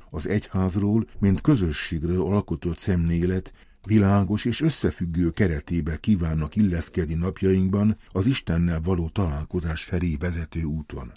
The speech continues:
A második vatikán zsinatról szólva, József Ratzinger egyik levelében, ami számomra igen fontos és meglepő is volt, vallja Lombardi atya,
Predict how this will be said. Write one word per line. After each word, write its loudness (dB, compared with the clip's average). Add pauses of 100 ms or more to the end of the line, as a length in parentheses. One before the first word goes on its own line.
(720)
A 0
második 2
vatikán 0
zsinatról 0
szólva, -4 (200)
József -2
Ratzinger -2
egyik -4
levelében, -2 (260)
ami 0
számomra 0 (120)
igen 2
fontos -4
és -6
meglepő 0
is 0
volt, -2 (360)
vallja -2
Lombardi -2
atya, -2